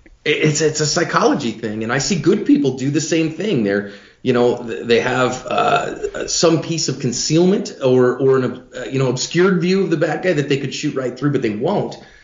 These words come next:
just because of the psychology that says, "No, the bullet has to not pass through anything to get there." Um, so, I mean, if concealment is available, great. But remember, these gunfights last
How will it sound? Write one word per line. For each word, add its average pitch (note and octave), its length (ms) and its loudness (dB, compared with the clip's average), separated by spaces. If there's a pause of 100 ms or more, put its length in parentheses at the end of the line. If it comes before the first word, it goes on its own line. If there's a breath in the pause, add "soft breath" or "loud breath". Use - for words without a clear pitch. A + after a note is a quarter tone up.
(180 loud breath)
just D3 320 0
because B2 420 2
of A2 560 -6
the A2+ 80 -6
psychology B2 600 2
that G2+ 180 -4
says, G#2 220 2
"No, A#2+ 140 0
the G#2+ 80 -2
bullet B2 340 0
has B2 240 -6
to G2+ 300 0
not A#2+ 540 0
pass - 300 -2
through B2 180 2
anything G2+ 320 0
to F2 60 -6
get F2+ 240 0
there." - 300 -6 (580 loud breath)
Um, G2 500 2 (100)
so, - 380 0
I F3+ 40 0
mean, F3 140 2
if D#3 140 -2
concealment F#3 500 -2
is D3+ 120 -2
available, C#3+ 500 -4
great. G#2+ 560 -4
But G#2 140 -4
remember, D3+ 720 -2
these - 560 -4 (260)
gunfights D3 680 0
last A#2 560 -2